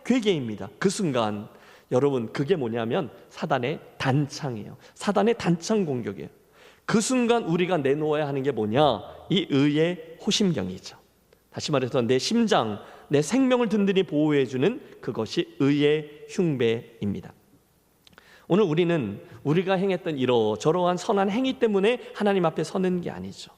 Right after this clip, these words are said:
우리가 에베소서의 저 앞부분을 다룰 때에 이미 배웠습니다. 우리가 하나님 앞에 서는 건 우리가 하나님 앞에 내세울 만한 어떤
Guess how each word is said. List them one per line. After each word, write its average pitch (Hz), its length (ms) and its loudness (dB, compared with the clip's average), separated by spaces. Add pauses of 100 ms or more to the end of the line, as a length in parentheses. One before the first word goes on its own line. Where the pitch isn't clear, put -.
(260)
우리가 175 240 2
에베소서의 160 540 0
저 - 160 -12
앞부분을 180 880 0
다룰 160 340 0
때에 165 480 0
이미 147 680 0
배웠습니다. 107 720 -4 (220)
우리가 208 320 2
하나님 220 220 2
앞에 208 160 0
서는 233 320 0
건 202 240 2 (240)
우리가 214 340 2
하나님 233 300 0
앞에 220 200 0
내세울 180 400 2
만한 208 260 0
어떤 185 280 2